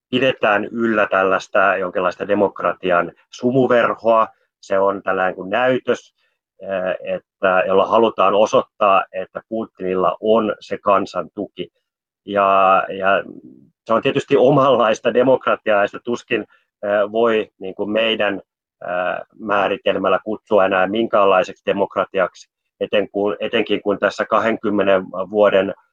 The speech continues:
ää, Putinin valtakauden aikana on koko aika menty sinne itsevaltaisempaan suuntaan, ja oikeastaan, niin kuin, sitä demokratiasta tuskin on enää niitä rippeitäkään jäljellä. Mutta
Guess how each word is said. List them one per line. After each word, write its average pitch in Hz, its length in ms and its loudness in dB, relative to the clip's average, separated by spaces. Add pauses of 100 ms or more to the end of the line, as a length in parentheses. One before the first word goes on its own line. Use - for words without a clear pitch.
(200)
ää, 92 400 -2
Putinin 101 500 -2
valtakauden 98 680 2
aikana 101 460 2 (380)
on 92 180 -10
koko 110 320 0
aika 95 380 0 (320)
menty 98 400 -2
sinne 92 340 -10
itsevaltaisempaan 90 1080 -4
suuntaan, 95 600 -4 (460)
ja 90 280 0 (180)
oikeastaan, 90 600 -2
niin 87 100 -12
kuin, 87 100 -16
sitä 95 260 -6
demokratiasta 92 880 -2 (280)
tuskin 90 320 -12
on 90 140 -4
enää 90 240 0
niitä 90 220 -4
rippeitäkään 87 840 -2
jäljellä. 82 320 0 (500)
Mutta 117 460 2